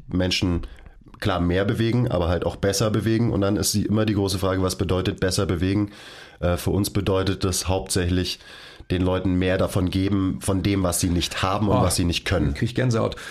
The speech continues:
Speaker 2: Weil genau so ist es. Also das heißt nicht einfach eben wieder diese Eindimensionalität in diesem System. Ich sag immer am liebsten,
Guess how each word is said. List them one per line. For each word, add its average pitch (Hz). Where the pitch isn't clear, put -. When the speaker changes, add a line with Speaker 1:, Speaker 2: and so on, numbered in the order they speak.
Speaker 2:
Weil 120
genau 139
so -
ist 127
es. 117
Also 117
das 120
heißt 131
nicht 151
einfach 127
eben 131
wieder 127
diese 120
Eindimensionalität 127
in 131
diesem 113
System. 117
Ich -
sag 127
immer 135
am 123
liebsten, 135